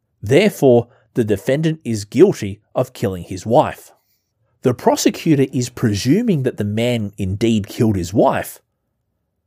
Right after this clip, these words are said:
as well as that the accused is sad, instead of asking him if he killed his wife, how he feels about his wife's death, and how he explains any incriminating evidence.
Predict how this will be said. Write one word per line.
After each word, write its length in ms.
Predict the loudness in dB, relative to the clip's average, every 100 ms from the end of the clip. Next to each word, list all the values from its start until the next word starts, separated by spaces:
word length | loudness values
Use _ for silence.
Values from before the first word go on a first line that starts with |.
| _ _ _ _ _ _ -4
as 160 | 0 4
well 240 | 6 6
as 80 | 4
that 140 | 0
the 160 | -2 -6
accused 440 | -6 -2 -2 -2
is 120 | -4 -2
sad, 560 | 0 0 0 -2 -4 _ _ _ _
instead 340 | -6 0 2
of 120 | 2 -2
asking 480 | -6 -4 -4 -4 -4
him 200 | -4 -6 -4
if 240 | -2 0
he 100 | -2
killed 300 | -2 -2 0
his 140 | -2 -6
wife, 400 | -8 -10 -10 -18 _ _ _
how 220 | -4 -2
he 140 | -2 -4
feels 320 | 0 0 0
about 280 | -2 -2 -4
his 120 | -6
wife's 420 | -6 -6 -6 -6
death, 420 | 0 0 0 -4 _ _ _ -8
and 140 | -2
how 240 | 0 0
he 120 | 0 -2
explains 500 | -4 -4 -2 -2 -2
any 200 | -2 -4
incriminating 600 | -4 -4 -4 -4 -2 0
evidence. 540 | 0 -4 -10 -14